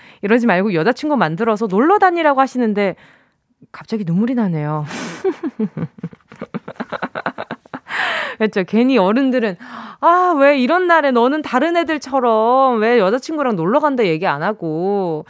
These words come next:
아, 옆에 와서 전을 붙이고 있니?" 근데 막상, 막상 여자친구랑 놀러 간다 그러잖아요? 그러면 엄청나게 서운해하실 겁니다. "언제는 내 전 붙이는 거 도와주더니."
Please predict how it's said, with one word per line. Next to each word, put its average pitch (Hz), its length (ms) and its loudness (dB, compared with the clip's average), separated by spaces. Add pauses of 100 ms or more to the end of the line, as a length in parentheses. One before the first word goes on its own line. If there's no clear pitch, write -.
(320)
아, 392 160 -2
옆에 254 240 2
와서 269 200 2
전을 247 300 0
붙이고 294 360 -4
있니?" 233 640 0 (260)
근데 240 180 0
막상, 175 560 0 (400)
막상 277 600 2
여자친구랑 262 520 2
놀러 240 260 6
간다 320 220 4
그러잖아요? 254 640 2 (340)
그러면 151 400 -8
엄청나게 147 840 -4
서운해하실 220 500 2
겁니다. 175 420 -6 (420)
"언제는 240 560 -2
내 214 140 0
전 220 260 -2
붙이는 254 400 -4
거 240 100 0
도와주더니." 247 1040 -6